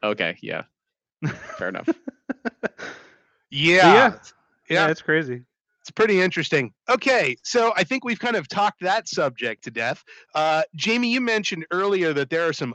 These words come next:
Speaker 3: other new, fun, exciting, uh, offerings that Upload V R is producing.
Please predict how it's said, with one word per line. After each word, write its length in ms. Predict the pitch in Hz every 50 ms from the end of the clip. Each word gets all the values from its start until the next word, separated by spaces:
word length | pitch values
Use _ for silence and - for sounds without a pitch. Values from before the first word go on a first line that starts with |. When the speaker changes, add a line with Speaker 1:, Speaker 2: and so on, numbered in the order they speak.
| _ -
Speaker 3:
other 360 | 151 160 165 156 175 170 160
new, 360 | 143 135 135 143 151 160 156 135
fun, 380 | - - - 147 156 160 147
exciting, 800 | 131 113 - - - - 165 147 160 170 160 156 147 151 147 131 - - _ _ _ _ -
uh, 240 | 123 123 127 120 120 117
offerings 600 | 139 151 160 180 - - 151 135 131 143 160 143
that 220 | - 143 135 131 -
Upload 500 | 139 147 151 - - 147 147 147 143 131
V 180 | 120 131 123 123
R 380 | 123 117 113 113 110 123 135 _ _ _ _
is 280 | - 131 135 127 120 -
producing. 960 | - - - 139 131 123 - - 220 277 320 311 - - 160 139 135 - 190